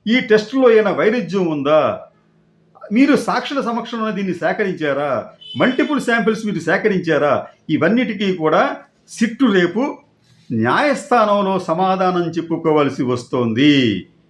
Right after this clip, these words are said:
సిట్ అనేది, సిట్ అంటే సిట్టు, స్టాండ్ అంటే స్టాండ్ అనేదిగా ఉండకూడదు. ఎందుకంటే ఈ దర్యాప్తు అనేది సుప్రీంకోర్టు ఆదేశాల మేరకు సీబీఐ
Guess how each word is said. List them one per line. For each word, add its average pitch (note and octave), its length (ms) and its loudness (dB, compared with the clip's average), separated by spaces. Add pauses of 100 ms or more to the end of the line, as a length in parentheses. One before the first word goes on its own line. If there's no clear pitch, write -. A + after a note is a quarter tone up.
(560)
సిట్ F3+ 200 -6
అనేది, E3 600 2 (420)
సిట్ F3+ 220 -4
అంటే D#3+ 160 0
సిట్టు, D3+ 320 -4
స్టాండ్ D3+ 320 0
అంటే C#3 140 -4
స్టాండ్ C#3+ 360 -2
అనేదిగా C#3+ 540 -2 (360)
ఉండకూడదు. G3 720 -2
ఎందుకంటే D#3 680 -6 (280)
ఈ E3 120 2
దర్యాప్తు F3 480 2
అనేది D3 600 2 (420)
సుప్రీంకోర్టు G#3+ 1040 2
ఆదేశాల C#3+ 520 0
మేరకు A#2+ 540 -4 (260)
సీబీఐ G3+ 960 0